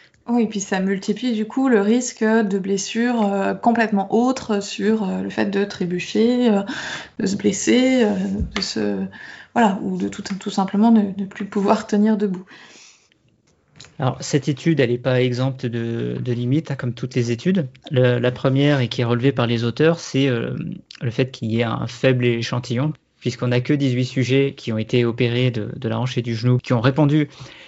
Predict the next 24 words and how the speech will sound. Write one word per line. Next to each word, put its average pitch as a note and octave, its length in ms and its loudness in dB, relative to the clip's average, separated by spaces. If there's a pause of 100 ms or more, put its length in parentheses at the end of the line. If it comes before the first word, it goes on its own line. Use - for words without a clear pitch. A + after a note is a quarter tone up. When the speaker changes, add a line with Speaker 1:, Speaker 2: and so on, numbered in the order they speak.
(120)
Speaker 2:
et C3 60 2
qui - 100 -4
ont B2+ 60 0
participé C3 500 0
à, B2 220 2
à A#2 60 0
l'une A#2+ 180 0
de A#2+ 100 0
ces A#2+ 160 -4
courses. - 380 -8 (420)
On C3 260 6
a C#3+ 380 6 (240)
un C3 100 2
biais D3+ 140 4
de E3 40 -6
sélection, D#3+ 560 -2 (680)
puisque C3+ 340 -2
dans B2 800 2
l'échantillon, D3 760 0
du B2 160 -4
coup, C3+ 260 -4
on A#2 140 0
a A2+ 60 0
un A2+ 160 0